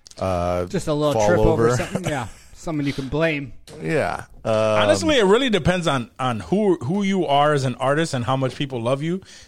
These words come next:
Speaker 3: Because I swear to God, if that were to happen to Drake, it would be all over the internet. They'd be making fun of him.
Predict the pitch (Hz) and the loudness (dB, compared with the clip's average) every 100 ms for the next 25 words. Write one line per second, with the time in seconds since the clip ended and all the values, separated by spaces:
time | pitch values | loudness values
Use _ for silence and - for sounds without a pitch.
0 | - 151 156 143 135 160 190 180 170 135 | -8 -2 0 0 0 0 0 2 2 0
1 | 113 147 131 143 175 196 196 185 165 170 | 0 -4 -2 -2 0 2 2 2 0 -2
2 | 165 143 - 147 139 127 107 127 143 101 | -2 -4 -2 0 0 0 0 2 2 0
3 | - _ _ - _ _ _ _ _ _ | -8 _ _ -20 _ _ _ _ _ _
4 | - 151 147 139 151 151 170 185 180 170 | -6 -2 0 2 4 4 4 4 2 2
5 | 147 131 123 120 127 123 123 123 135 147 | 2 2 2 -2 -2 -2 0 0 0 -2
6 | - 147 127 120 120 | 0 0 0 0 -2